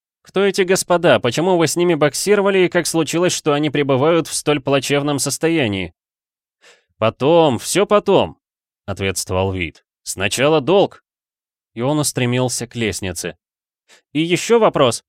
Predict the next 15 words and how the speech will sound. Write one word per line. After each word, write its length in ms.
закричал, 580
побежав 420
за 160
ним 200
Квитославный. 720
"Что 280
произошло 560
во 100
время 260
вашей 280
воздушной 520
прогулки 500
на 220
дирижабле 540
"Барсук"? 480